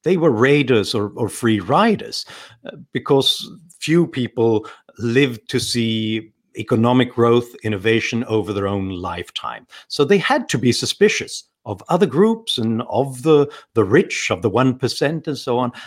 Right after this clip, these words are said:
And we still carry those fears and those attitudes and instincts today, which is a shame, <laughs> because now we've developed a situation where for the first time in free market societies with rule of law, you can only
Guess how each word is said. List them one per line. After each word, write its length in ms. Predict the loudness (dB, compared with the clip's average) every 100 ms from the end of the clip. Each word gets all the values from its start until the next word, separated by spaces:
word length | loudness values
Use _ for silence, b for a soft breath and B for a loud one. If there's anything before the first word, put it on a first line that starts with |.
| B
And 140 | -2
we 80 | 0
still 280 | 0 0 -2
carry 440 | -2 -2 0 2
those 300 | 2 2 0
fears 380 | -4 -2 0 -2
and 120 | -6
those 240 | -4 -6 -8 -8
attitudes 560 | -8 -8 -8 -8 -8
and 140 | -8 -8
instincts 480 | -8 -10 -14 -16
today, 500 | -16 -10 -2 0 0 -6 B B B B B B _ _ _ _ _ -2
which 240 | 0 4
is 160 | 2 4
a 40 |
shame, 540 | 2 4 2 0 -6 -6
<laughs> 60 |
because 280 | 0 0 0
now 300 | -2 0 2
we've 220 | 2 0
developed 380 | -2 -2 -2 -4
a 40 |
situation 480 | -8 -8 -2 -2 -2
where 140 | -4 -2
for 140 | -4
the 80 | -6
first 380 | -2 0 0 -4
time 440 | -8 -6 -6 -10 -8
in 220 | -4 -4
free 240 | -2 0 0
market 340 | 0 -2 -6
societies 720 | -4 -4 -4 -4 -4 -4 -2
with 280 | 2 2 2
rule 220 | 0 2
of 120 | 0
law, 240 | 0 0 -2 B B
you 140 | -6
can 240 | 0 -2 0
only 760 | 2 4 4 4 2 0 -2